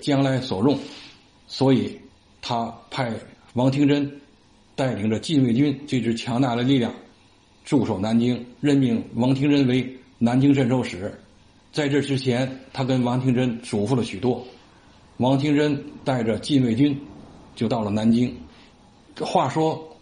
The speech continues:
就到了袁世凯称帝的时候，当时冯国璋在南京做江苏督军，大家都疯传袁世凯要登基了。冯国璋不信，冯国璋亲自跑到北京去问袁世凯，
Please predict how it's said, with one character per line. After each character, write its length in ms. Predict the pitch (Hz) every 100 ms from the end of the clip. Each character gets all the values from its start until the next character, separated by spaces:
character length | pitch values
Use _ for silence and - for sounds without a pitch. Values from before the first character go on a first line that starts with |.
| -
就 100 | 139
到 240 | 131 151
了 440 | 127 113 104 101 95 - - _ _ _ _ -
袁 220 | 123 156
世 60 |
凯 200 | 139 117 107
称 240 | - 190
帝 100 | 196
的 80 | 127
时 140 | 104
候， 280 | 107 110 - - _ _ _ _ _ _
当 200 | 165 175
时 480 | 175 143 180 180 - -
冯 220 | - 156
国 120 | 185
璋 300 | 185 208 202 - - - -
在 160 | 139 117
南 220 | 117 131
京 260 | 135 135 135 -
做 400 | - 123 110 104 107
江 260 | - 165 156
苏 160 | 160 156
督 160 | 165
军， 360 | 170 208 202 - - - - - - _
大 160 | 165 147
家 160 | 151
都 160 | 143 156
疯 240 | 135 156
传 420 | 127 127 131 156 135 - - _ _ _
袁 200 | 123 147
世 80 | 151
凯 140 | 127
要 100 | 117
登 200 | 120 165
基 160 | 185 202
了。 100 | 135 - - _ _ _ _ _
冯 180 | - 127
国 80 | 131
璋 180 | 127 117
不 80 |
信， 360 | 117 156 - - - _ _
冯 180 | - 120
国 100 | 127
璋 160 | 120 117
亲 280 | - 170
自 140 | 160 131
跑 180 | 107 104
到 120 | 113
北 220 | 104 -
京 280 | 113 117 113
去 140 | 120
问 160 | 107 113
袁 200 | 113 113
世 60 |
凯， 300 | 117 104 101